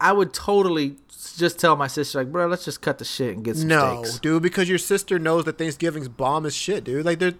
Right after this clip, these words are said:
Speaker 2: there's, there's no way.
Speaker 1: She loves it. Yeah, she loves it. She loves
Speaker 2: And
Speaker 1: it.
Speaker 2: you are not of the. Uh, uh, uh,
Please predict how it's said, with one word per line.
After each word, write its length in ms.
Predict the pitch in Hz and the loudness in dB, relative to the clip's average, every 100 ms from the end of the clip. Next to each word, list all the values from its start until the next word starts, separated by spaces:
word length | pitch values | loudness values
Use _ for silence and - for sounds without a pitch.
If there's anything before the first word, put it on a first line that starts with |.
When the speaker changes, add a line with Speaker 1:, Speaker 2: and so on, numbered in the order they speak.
| - | -2
Speaker 2:
there's, 280 | 220 240 - - | -2 -2 -6 -12
there's 340 | 320 339 370 | -6 -2 -2
no 340 | 370 403 415 403 | -2 0 4 4
way. 360 | 427 440 440 415 | 4 0 2 4
Speaker 1:
She 100 | 302 | 8
loves 320 | 247 285 196 | 10 8 4
it. 140 | 143 127 | -2 2
Yeah, 180 | 226 | 2
she 220 | - - 285 | 2 -2 2
loves 340 | 285 269 135 | 2 2 -2
it. 140 | 117 | -8
She 180 | 127 262 | -6 -4
loves 180 | 269 254 | 0 4
Speaker 2:
And 120 | 220 | 4
Speaker 1:
it. 40 | 202 | 4
Speaker 2:
you 140 | 269 | 4
are 280 | 269 226 214 | 6 6 2
not 560 | 180 175 208 240 220 - _ _ _ _ _ _ - | -8 -6 2 4 2 -4 _ _ _ _ _ _ -6
of 160 | 190 170 | -4 -2
the. 160 | 185 | -2
Uh, 100 | 175 175 | -2 -4
uh, 80 | 175 | -6
uh, 80 | - | -10